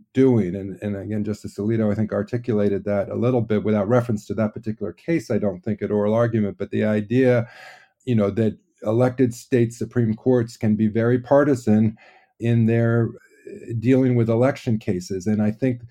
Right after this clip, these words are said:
I, I think the, the, the majority of the Supreme Court does not want to rule this, in this case, in a way that divests themselves of a final authority of, of having a checking function.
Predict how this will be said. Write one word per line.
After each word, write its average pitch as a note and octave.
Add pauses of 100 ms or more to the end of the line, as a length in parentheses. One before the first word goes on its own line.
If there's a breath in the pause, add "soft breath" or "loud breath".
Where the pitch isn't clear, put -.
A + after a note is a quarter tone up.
(500 soft breath)
I, A2+ (100)
I -
think A#2+
the, A#2 (720)
the, G2+
the A2+
majority C#3
of B2+
the A#2+
Supreme B2
Court B2
does G#2+
not A#2+
want A#2
to G#2 (320)
rule B2+
this, G#2+ (300)
in A2+
this B2
case, A2
in G#2
a G#2+
way G#2+
that G#2 (600 soft breath)
divests B2
themselves A2+
of G#2
a G#2+
final A#2+
authority A2
of, G2+
of G#2
having A2
a G2+
checking G#2
function. A2